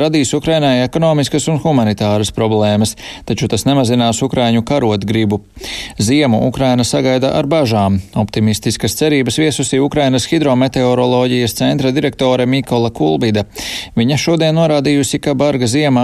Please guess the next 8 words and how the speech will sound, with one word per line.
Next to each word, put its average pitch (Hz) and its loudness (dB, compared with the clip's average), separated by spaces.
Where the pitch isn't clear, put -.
ar 120 0
ilgstošiem 135 0
augstuma 135 0
periodiem 131 0
esot 143 -2
maz 127 0
iespējama. 107 0
Vidējā 104 2